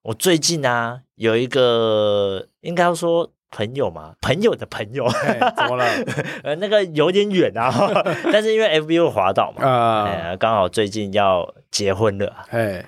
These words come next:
Speaker 2: 结婚有很多事要烦。
Speaker 1: 结婚有什么事？喜酒嘛，对不对？
Speaker 2: 喜酒，没有，我跟你讲，从一开始双方见家长见完，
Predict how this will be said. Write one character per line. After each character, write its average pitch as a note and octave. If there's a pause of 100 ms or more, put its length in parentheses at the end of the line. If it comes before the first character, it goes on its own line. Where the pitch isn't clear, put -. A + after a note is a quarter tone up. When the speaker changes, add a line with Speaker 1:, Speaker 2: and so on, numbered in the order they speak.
(120)
Speaker 2:
结 C#3
婚 E3+
有 F#3
很 C3+
多 A#2
事 C3+
要 A#2+
烦。 - (300)
Speaker 1:
结 G2+
婚 A2+
有 G#2
什 -
么 F#2+
事？ G2
喜 A#2
酒 A#2+
嘛， F2
对 F#2+
不 -
对？ G2
Speaker 2:
喜 D3
酒， E3+
没 D3+
有， F#3
我 C#3+
跟 F#3
你 F#3+
讲， C#3+
从 C#3+
一 F3
开 D#3+
始 G#2
双 D3+
方 D3
见 C#3+
家 B2
长 A2
见 G#2+
完， A#2